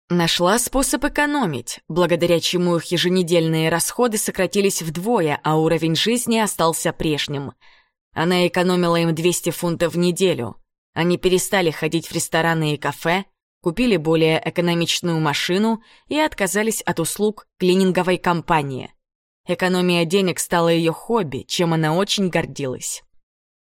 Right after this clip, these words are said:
Беа подумала, что сейчас готова на всё, лишь бы трястись в переполненном поезде со стаканчиком латте на вынос в одной руке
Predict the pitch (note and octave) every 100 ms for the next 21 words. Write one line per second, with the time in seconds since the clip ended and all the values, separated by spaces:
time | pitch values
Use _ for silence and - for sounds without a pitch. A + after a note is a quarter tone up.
0 | _ _ - F3 F#3+ F#3 F3 F3+ F#3 G3+
1 | F3+ D#3 - F#3 - F#3+ A3 F3+ E3+ F3+
2 | G3 F#3 F3+ E3 - - G3 F3+ C#3+ C#3+
3 | - C3+ D3+ D#3 - E3+ - - E3 D#3+
4 | - E3+ E3+ D#3+ D3+ C3 G3+ G#3 F#3+ F#3+
5 | F3+ F3 F3+ F3+ F3+ E3+ - F3 E3+ F3
6 | - E3+ E3+ D#3+ F3 D#3+ - E3 D#3 E3
7 | D#3+ D3+ - D#3